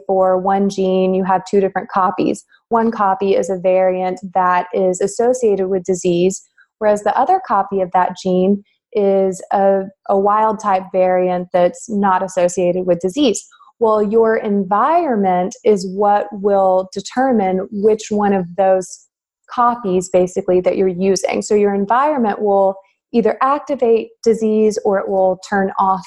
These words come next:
disease. And in the case of P G C one alpha, you are activating, you know, you know, better sleep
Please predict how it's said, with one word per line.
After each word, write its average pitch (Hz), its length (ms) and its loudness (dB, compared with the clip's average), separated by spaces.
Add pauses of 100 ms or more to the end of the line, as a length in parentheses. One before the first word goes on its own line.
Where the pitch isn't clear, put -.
(160)
disease. 202 560 0
And 196 300 2 (400)
in 226 100 2
the 220 60 0
case 226 320 2
of 214 140 -4
P 208 160 0
G 202 120 0
C 196 160 2
one 190 180 -2
alpha, 208 560 0
you 202 140 0
are 196 140 0
activating, 196 920 0
you 226 120 2
know, 190 260 2 (520)
you 233 120 4
know, 185 160 -2
better 190 320 2
sleep 240 760 0